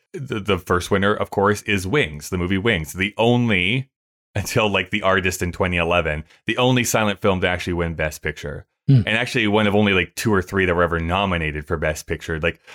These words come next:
Speaker 1: the, the Academy really did not like honoring <laughs> any silent films, even though they were kind of there at, at the tail end of it. Uh, but Wings is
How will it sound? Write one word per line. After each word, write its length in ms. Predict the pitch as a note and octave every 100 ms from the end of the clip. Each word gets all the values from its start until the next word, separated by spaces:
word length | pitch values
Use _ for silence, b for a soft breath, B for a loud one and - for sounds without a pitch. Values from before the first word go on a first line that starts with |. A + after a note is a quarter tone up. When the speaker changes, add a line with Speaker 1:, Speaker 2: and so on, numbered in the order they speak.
| B _ _ G#3+
Speaker 1:
the, 180 | G3+ C#3+
the 140 | G#2+
Academy 300 | - C#3+ A#2
really 260 | G2+ A2 G2
did 140 | F#2+
not 240 | F#2+ F#2+
like 160 | F#2+ F2+
honoring 580 | F2 F2 F2 E2 D#2+ D#2+
<laughs> 60 | _
any 180 | - F#2
silent 440 | F2 - F#2 E2+ -
films, 440 | E2+ D#2+ D#2 - B B
even 240 | A#2+ G#2 G2
though 140 | F#2+
they 80 | F2+
were 160 | E2+ -
kind 280 | - F#2
of 80 | F2+
there 200 | E2+ E2+
at, 240 | E2+ E2+ -
at 160 | F2
the 80 | F2
tail 320 | - E2+ D#2
end 140 | E2 G2+
of 80 |
it. 260 | A#2+ - B B B B -
Uh, 220 | A2+ A2
but 140 | B2 C3
Wings 280 | G3 C4+
is 140 | G#3